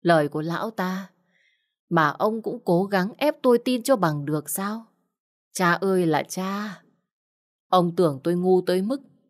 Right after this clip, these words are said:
không biết chuyện gì hay sao? Lão Trúc Khanh chỉ cần có tiền là được. Chỉ cần có tiền là muốn lão ta nói đông nói tây gì chả được.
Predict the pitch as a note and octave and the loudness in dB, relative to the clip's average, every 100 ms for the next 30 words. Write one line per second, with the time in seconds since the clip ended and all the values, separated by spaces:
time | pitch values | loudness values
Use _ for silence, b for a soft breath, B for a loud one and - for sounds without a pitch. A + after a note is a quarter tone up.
0 | _ F3 - A#3+ C#4 E4 G#3 E3 E3 D#3+ | _ -4 0 2 2 2 2 2 0 -4
1 | C#3+ E3+ G3 G#3 G#3 A3 F#3+ _ _ _ | -4 -6 -6 -6 -6 -10 -14 _ _ _
2 | _ _ _ _ _ E3+ E3 G3+ B3 - | _ _ _ _ _ 0 0 -2 -8 -2
3 | G#3+ F3+ E3+ E3 D#3 - G#3+ F4 C4+ E3 | 0 0 -2 -2 -4 2 2 4 2 2
4 | D#3 D3 D#3 D3 _ _ _ _ _ G3 | 0 -2 -6 -8 _ _ _ _ _ -4
5 | E3+ E3 D3+ F3+ G#3 A3 D#3 C#3+ C#3+ D3 | -2 -2 -2 -2 -2 -2 -4 -6 -8 -8
6 | F#3+ B3+ B3 B3 A3 G3 A#3+ A#3 A#3+ A#3 | -8 -8 -4 0 0 0 -2 -2 0 0
7 | D4+ D#4 D4+ A3+ E3+ A3 F3+ F#3+ F#3 | 2 2 2 -2 2 4 4 2 0